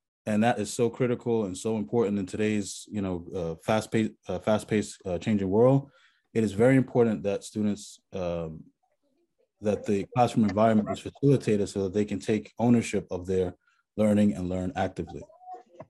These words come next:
Um, does anyone have any, uh, yeah, feel free to make any comments or questions before we move on, or as, you know, all, all throughout. Um, but yeah, so that was a very good,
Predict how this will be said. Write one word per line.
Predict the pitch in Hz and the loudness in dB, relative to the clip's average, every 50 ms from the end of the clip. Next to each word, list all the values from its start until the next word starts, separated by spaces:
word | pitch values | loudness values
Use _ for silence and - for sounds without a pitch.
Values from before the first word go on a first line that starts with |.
| _ _ _ _ _ _ _ _ _ _ _ _ _ _ _ _ _ _ _ _ _ _ _ _ | _ _ _ _ _ _ _ _ _ _ _ _ _ _ _ _ _ _ _ _ _ _ _ _
Um, | 104 104 104 110 110 107 107 104 - | 0 2 4 4 4 4 2 2 0
does | 104 110 | 0 4
anyone | 135 143 147 143 135 | 6 6 8 8 6
have | 131 135 123 | 6 6 6
any, | 127 127 123 120 113 - _ _ | 6 4 4 4 0 -4 _ _
uh, | 117 110 107 104 98 - _ | -2 0 0 0 -2 -4 _
yeah, | 135 139 123 127 120 - _ | -2 0 0 0 -2 -4 _
feel | - - 156 156 151 | 2 6 6 6 6
free | 151 156 147 143 | 6 4 4 6
to | 135 | 6
make | 127 127 127 139 | 6 4 4 2
any | 123 120 113 | 0 -2 -2
comments | - - 123 127 127 131 131 - | -2 -2 0 0 0 0 -2 -4
or | 107 | -8
questions | - - 120 117 - - 127 120 120 | -4 -4 -4 -4 -4 -4 -4 -4 -4
before | 110 110 104 - 113 110 | -4 -6 -6 -4 -4 -2
we | 113 | 0
move | 110 113 104 110 | 0 -2 -2 -2
on, | 117 117 120 120 123 127 131 | -2 -2 -2 -2 -4 -4 -4
or | - 101 104 95 | -4 -4 -2 -2
as, | 107 107 104 - - | -2 -4 -4 -6 -8
you | 101 | -6
know, | 98 95 | -6 -4
all, | - 76 101 104 | -2 0 0 2
all | - 107 107 | 2 2 0
throughout. | - - 101 104 104 107 110 - - _ _ _ _ _ _ _ _ _ _ _ _ _ - | -2 0 0 2 2 2 0 -2 -8 _ _ _ _ _ _ _ _ _ _ _ _ _ -4
Um, | 98 101 101 101 98 98 95 95 90 82 - _ _ _ _ _ - | -2 0 0 0 0 0 0 -2 -4 -6 -10 _ _ _ _ _ -2
but | 123 127 | 0 4
yeah, | 139 143 135 113 95 | 6 6 6 6 4
so | - - 120 107 | 2 0 0 4
that | 110 120 110 117 | 4 4 4 2
was | 117 110 | 0 0
a | 113 | 0
very | 104 104 117 120 120 117 | 0 4 4 4 4 2
good, | 107 104 113 113 113 110 107 - | 0 -2 -2 0 0 -2 -2 -6